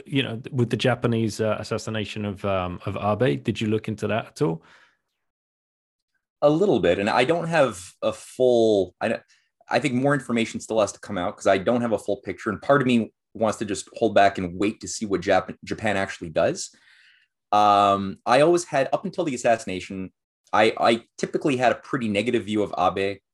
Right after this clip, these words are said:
Speaker 2: um, based on my reading of what he had done, um,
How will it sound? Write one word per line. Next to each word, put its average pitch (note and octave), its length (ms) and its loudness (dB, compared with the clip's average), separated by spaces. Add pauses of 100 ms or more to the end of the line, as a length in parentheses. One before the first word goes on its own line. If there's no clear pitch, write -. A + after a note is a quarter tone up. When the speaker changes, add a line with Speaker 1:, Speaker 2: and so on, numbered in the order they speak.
(640)
Speaker 2:
um, F#2+ 520 -2 (120)
based A#2 260 2
on G#2+ 120 2
my G2+ 240 0
reading G#2 500 -6
of F2 260 -2 (440)
what A2 480 0
he A#2+ 140 -6
had G2+ 260 -6
done, G#2 440 2 (420)
um, F2 560 -2